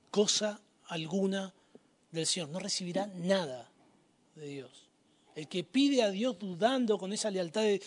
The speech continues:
dividida, dudando de Dios, dudando de su carácter, dudando de su palabra, no va a recibir nada de Dios. Hablar de doble ánimo refleja un, un corazón dividido, literalmente significa dos,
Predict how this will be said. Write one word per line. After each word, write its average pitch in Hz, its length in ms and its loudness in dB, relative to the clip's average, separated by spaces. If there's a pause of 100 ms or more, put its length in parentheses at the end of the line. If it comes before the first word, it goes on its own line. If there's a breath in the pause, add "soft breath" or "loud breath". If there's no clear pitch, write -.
(240 loud breath)
dividida, 180 540 2
dudando 214 340 6
de 190 120 4
Dios, 214 260 4
dudando 220 300 2
de 214 60 6
su 196 140 -4
carácter, 214 380 0 (220)
dudando 196 340 0
de 208 40 4
su 196 120 -6
palabra, 214 340 -2 (320 soft breath)
no 175 120 0
va 240 60 4
a 254 40 4
recibir 202 320 4
nada 196 320 2
de 135 80 -8
Dios. 123 460 -14 (1400)
Hablar 220 320 8
de 214 140 12
doble 220 400 12
ánimo 190 560 6 (880)
refleja 180 400 0
un, 202 160 2
un 226 160 -4
corazón 208 380 4
dividido, 214 480 6
literalmente 226 480 0
significa 196 540 0 (960 soft breath)
dos, - 520 10